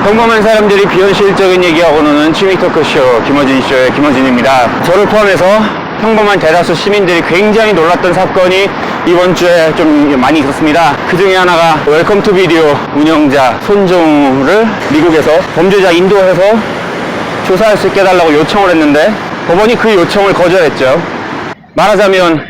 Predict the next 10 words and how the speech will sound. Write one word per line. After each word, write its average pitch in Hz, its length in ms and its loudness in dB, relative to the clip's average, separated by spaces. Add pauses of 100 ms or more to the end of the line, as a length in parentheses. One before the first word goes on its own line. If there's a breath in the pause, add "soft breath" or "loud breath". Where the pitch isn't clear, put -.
(120)
내 139 120 0
자식이니까 160 760 0
패도 208 200 0
내가 147 260 0
팬다, 135 480 0 (260)
뭐 147 140 0
그런 175 240 0
논리였던 151 480 0
것 147 80 0
같습니다. 120 500 -4